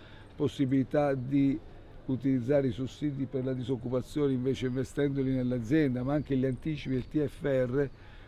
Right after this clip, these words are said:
con questa somma, eh, questa dote finanziaria e vari strumenti di agevolazione,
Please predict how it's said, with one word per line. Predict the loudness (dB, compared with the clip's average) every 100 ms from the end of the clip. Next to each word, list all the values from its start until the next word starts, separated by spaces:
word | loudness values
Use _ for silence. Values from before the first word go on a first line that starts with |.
| -10
con | -4 -2
questa | 0 0 0 -2
somma, | 0 2 2 0 -2 -2 -4 -4
eh, | -4 -2
questa | -2 -2 0
dote | 2 2 0
finanziaria | 0 0 -2 2 4 4
e | 2
vari | 0 0
strumenti | 0 0 0
di | 0
agevolazione, | 0 0 0 -2 -2 -2